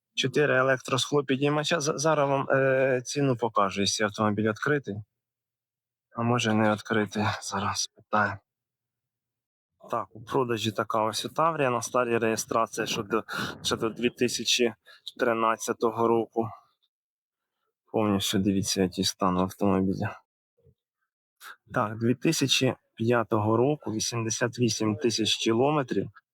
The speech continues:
один і два бензин, тисяча сімсот доларів. Номер власника, ось, кому буде цікаво, телефонуйте по номеру.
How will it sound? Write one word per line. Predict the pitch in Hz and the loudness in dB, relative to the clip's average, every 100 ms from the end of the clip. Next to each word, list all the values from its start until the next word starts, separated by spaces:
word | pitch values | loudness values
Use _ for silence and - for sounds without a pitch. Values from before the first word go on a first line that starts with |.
| _ _ | _ _
один | 101 110 123 | -2 2 2
і | 117 | 2
два | 107 113 | 2 2
бензин, | 107 110 98 113 139 139 - | 2 0 0 2 2 -2 -2
тисяча | 123 131 139 - 139 - | 0 0 -2 -2 -2 -2
сімсот | - 104 101 - 113 110 | -4 -4 -2 -2 -2 2
доларів. | 113 107 104 | 2 2 2
Номер | 107 110 107 107 | 2 2 2 2
власника, | 120 - 101 95 | 0 0 -4 -2
ось, | 98 - 95 | -2 -2 -4
кому | 92 101 | -2 0
буде | 98 95 | 0 -2
цікаво, | - 113 104 101 | -2 -2 -2 -2
телефонуйте | 107 104 117 113 110 | -6 -6 -2 0 0
по | 110 139 | -2 0
номеру. | 165 139 | 0 0